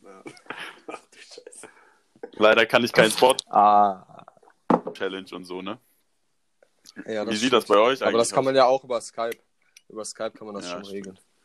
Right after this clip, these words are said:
Speaker 2: Wie sieht das bei euch aus? Wie, wie haltet ihr euch fit?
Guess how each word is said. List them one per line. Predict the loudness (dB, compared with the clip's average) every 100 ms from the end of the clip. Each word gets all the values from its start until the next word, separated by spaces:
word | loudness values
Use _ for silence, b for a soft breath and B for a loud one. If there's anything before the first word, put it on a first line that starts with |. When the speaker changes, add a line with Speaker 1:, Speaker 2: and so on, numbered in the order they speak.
| _ _ -18
Speaker 2:
Wie |
sieht | -10 -4
das | -4
bei | -2 -2
euch | -2 -2
aus? | -6 -8 -10 _ _ _
Wie, | -14 -14 -14 _ _ _
wie | -14 -10 -6
haltet | -6 -8 -8
ihr | -6
euch | -6 -10
fit? | -12 -12 -12